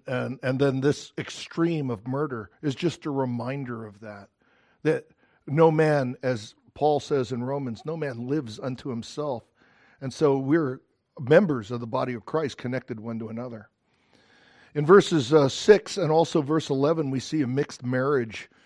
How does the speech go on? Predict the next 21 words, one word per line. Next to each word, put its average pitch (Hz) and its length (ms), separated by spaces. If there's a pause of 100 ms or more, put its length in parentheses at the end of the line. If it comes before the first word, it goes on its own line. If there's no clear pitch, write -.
(360)
as 135 240
with 127 240
Pergamos 185 880
or 131 120
Pergamum 123 720 (1400)
in 151 260
the 139 320
book 160 220
of 147 80
Revelation. 143 720 (420)
It 156 100
speaks - 420
of 131 160
this, 156 340
and 139 120
I 156 120
would 170 160
almost 220 380
say 156 160
Thyatira 165 720
because 135 360